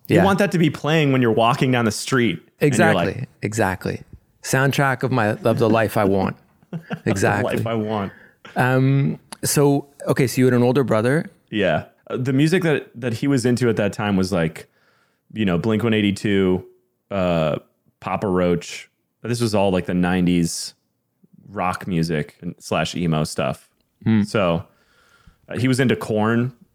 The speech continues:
Speaker 1: as well.
Speaker 2: Okay. I, I was
Speaker 1: Um,
Speaker 2: always intrigued by Korn.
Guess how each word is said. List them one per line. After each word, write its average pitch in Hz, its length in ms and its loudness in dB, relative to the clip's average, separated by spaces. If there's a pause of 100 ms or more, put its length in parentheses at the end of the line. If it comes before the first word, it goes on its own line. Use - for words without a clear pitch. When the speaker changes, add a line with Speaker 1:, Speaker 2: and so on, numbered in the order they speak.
(260)
Speaker 1:
as 101 160 -6
well. 95 220 2
Speaker 2:
Okay. 123 340 0 (1080)
I, 185 120 -2 (280)
I - 40 4
was - 140 4
Speaker 1:
Um, 220 60 6
Speaker 2:
always 160 220 2
intrigued 135 920 2
by 90 200 -2
Korn. 76 460 -6